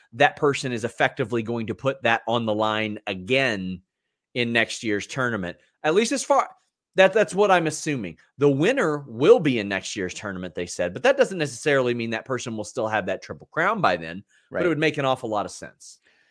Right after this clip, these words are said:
Speaker 2: Okay, the, I guess my only question is, if that's what they do with it, then if you could just get a title shot on Dynamite any week, why do a tournament where you gotta go through twelve guys versus just challenging the,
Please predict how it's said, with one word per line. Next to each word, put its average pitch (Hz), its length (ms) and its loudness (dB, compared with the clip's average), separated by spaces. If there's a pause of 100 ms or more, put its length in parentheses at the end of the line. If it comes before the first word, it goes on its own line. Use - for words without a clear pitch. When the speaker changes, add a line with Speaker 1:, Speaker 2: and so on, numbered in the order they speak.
(180)
Speaker 2:
Okay, 139 280 4
the, 135 100 2
I 147 80 8
guess 196 220 4
my 220 100 4
only 165 200 2
question 139 460 2
is, 113 220 -2
if 101 140 -10
that's 120 260 0
what 120 140 -4
they 110 100 -2
do 107 220 -2
with 135 220 0
it, 95 280 -4 (420)
then 107 640 -2
if 113 200 -8
you 165 100 -4
could 170 140 -6
just 156 160 -6
get 147 160 2
a 113 40 -2
title 135 360 2
shot 104 400 0
on 101 180 -8
Dynamite 117 500 0
any 113 220 -2
week, 110 600 -6 (480)
why 127 340 6
do 151 220 0
a 120 60 2
tournament 131 600 -2
where 107 140 -6
you 107 80 -4
gotta 113 240 -2
go 117 180 -2
through 110 220 -8
twelve 120 380 0
guys 104 720 0 (320)
versus 120 340 -2
just 120 320 -6 (180)
challenging 127 600 0
the, 107 100 -4